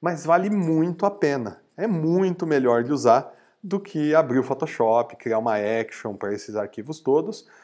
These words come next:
E olha só, aqui eu tô falando de um comando simples aqui, o convert, né? Mas aqui, ao invés de simplesmente converter, eu podia tá, por exemplo, sincronizando isso aqui com uma pasta na internet, que é assunto de um dos próximos vídeos aí.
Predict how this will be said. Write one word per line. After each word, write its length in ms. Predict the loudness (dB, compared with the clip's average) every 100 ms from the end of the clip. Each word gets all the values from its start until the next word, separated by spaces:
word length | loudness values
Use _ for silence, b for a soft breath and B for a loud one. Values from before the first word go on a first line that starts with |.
| b 0
E 100 | 4
olha 180 | 4
só, 180 | 2 0
aqui 240 | 0 -2 -6
eu 60 |
tô 100 | -4
falando 580 | 0 2 2 0 -4 -10 B B -8
de 100 | -4
um 80 | 2
comando 340 | 2 2 -2
simples 520 | -6 -6 -6 -6 -8
aqui, 180 | -8 -8
o 60 | -2
convert, 580 | 2 2 0 -6 -8
né? 200 | -12 -12 -14 _ _ _ _ -4
Mas 180 | -2 -2
aqui, 160 | -2
ao 60 | 0
invés 240 | 2 2
de 80 | 0
simplesmente 480 | -10 -8 -6 -8 -4
converter, 400 | -2 -2 2 4
eu 80 | 4
podia 280 | 0 0
tá, 140 | 2 2
por 220 | 4 6
exemplo, 400 | 4 2 -4 -8
sincronizando 800 | -10 -10 -6 -6 -4 -2 -2 -2
isso 160 | -4 -6
aqui 360 | -2 -4 -4 B B B
com 120 | -6 2
uma 120 | 4
pasta 360 | 4 2 2
na 100 | -6
internet, 640 | -4 -2 -2 -2 -8 -10 -6
que 80 | -4
é 20 |
assunto 400 | -4 -8 -10 -8
de 80 | -8
um 60 |
dos 160 | -8 -6
próximos 500 | -4 -4 -4 -8 -6
vídeos 400 | -6 -6 -6 -6
aí. 220 | -6